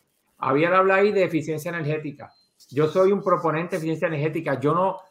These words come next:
yo no voy a mis clientes a venderle paneles solares. Yo voy a darle soluciones energéticas que incluyen que bajen su consumo. Y el cli-, el consumidor puertorriqueño no sabe nada de eso.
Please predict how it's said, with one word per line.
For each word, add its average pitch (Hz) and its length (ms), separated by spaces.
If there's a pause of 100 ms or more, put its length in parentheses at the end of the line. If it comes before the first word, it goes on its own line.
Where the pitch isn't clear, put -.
(140)
yo 151 160
no 185 100
voy 202 140
a 190 60
mis 196 140
clientes 180 440
a 165 100
venderle 151 400
paneles 156 320
solares. 139 360
Yo 131 80
voy 147 140
a 165 80
darle 170 200
soluciones 147 460
energéticas 135 640
que 131 80
incluyen 208 640 (480)
que 147 120
bajen 180 280
su 190 140
consumo. 170 440
Y 147 40
el 131 220
cli-, 147 380
el 139 220
consumidor 147 480
puertorriqueño 190 760 (360)
no 180 340
sabe 196 420
nada 175 360
de 151 140
eso. 147 340